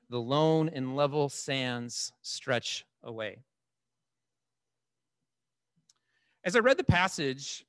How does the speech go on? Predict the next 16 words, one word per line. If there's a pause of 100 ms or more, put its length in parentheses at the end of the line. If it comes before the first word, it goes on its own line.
(120)
from
Second
Samuel
today, (1700)
and
as
I
thought
about
it,
I
have
no
inside
information
about